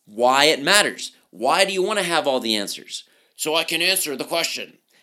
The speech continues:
That's the surface level why, but again, after going through seven levels deep, it's going to lead you to an emotionally driven answer. You have the opportunity to literally impact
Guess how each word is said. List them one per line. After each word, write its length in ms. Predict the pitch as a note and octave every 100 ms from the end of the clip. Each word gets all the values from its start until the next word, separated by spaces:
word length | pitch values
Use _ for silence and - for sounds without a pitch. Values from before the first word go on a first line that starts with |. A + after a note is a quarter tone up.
| _
That's 240 | A#2+ C#3
the 120 | - F#3
surface 640 | - B3 C4 B3+ D#3+ -
level 320 | C3 A2 G2
why, 300 | F2 F2+ F2
but 160 | G#2+ A#2
again, 520 | A2+ F3 D#3+ F2+ D#2+ _ _
after 340 | - A#2 B2 C#3+
going 340 | D3 D3+ D#3+
through 220 | D3+ D#3
seven 400 | D3+ - C#3 C#3+
levels 360 | C#3+ C#3+ D#3+ D#3+
deep, 320 | F3 E3 - - _
it's 180 | A#2 A#2+
going 240 | C3 C3 B2+
to 120 | C#3
lead 380 | B2+ C#3+ F3+ B2
you 200 | B2 A#2
to 200 | - B2
an 100 | A2+
emotionally 880 | G#2 G2+ G#2 B2 D3 D#3 D3+ D#3 D3+ _ _
driven 640 | G#2+ A2+ B2 G#2 A#2 A#2 A#2 _ _ _
answer. 580 | C3+ C3+ B2+ - - - _ _ _ _ _ _ _ _ _
You 280 | F#2+ A2+ F3
have 320 | F#3+ F3+ F3+
the 140 | D#3 D#3
opportunity 1000 | D3 D3 C3 B2+ F3+ D#3+ G2 E2+ E2 _ _ _ -
to 140 | C3
literally 600 | A#2+ C3+ D3+ F3 F3+ D#3+
impact 640 | D#3+ E3 D#3 C#3+ C#3 -